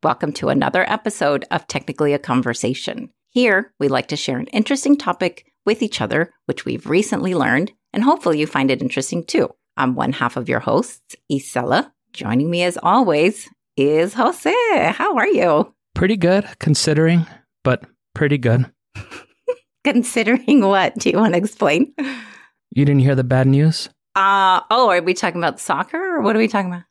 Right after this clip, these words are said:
Speaker 2: No, we're talking about Henry Cavill and Ben Affleck. They will no longer be reprising the roles as Superman and Batman.
Speaker 1: Is that true? How sad.
Speaker 2: Per a meeting that they had with double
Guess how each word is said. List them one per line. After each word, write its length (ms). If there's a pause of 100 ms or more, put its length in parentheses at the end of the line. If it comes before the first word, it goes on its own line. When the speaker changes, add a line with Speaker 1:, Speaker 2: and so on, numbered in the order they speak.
(200)
Speaker 2:
No, 300
we're 140
talking 340
about 240
Henry 260
Cavill 460
and 120
Ben 140
Affleck. 480 (240)
They 120
will 180
no 260
longer 400
be 140
reprising 640
the 100
roles 400 (120)
as 180
Superman 520
and 160
Batman. 520 (220)
Speaker 1:
Is 280
that 380 (160)
true? 460
How 200
sad. 1040 (240)
Speaker 2:
Per 160
a 40
meeting 380
that 140
they 100
had 460 (260)
with 300 (200)
double 380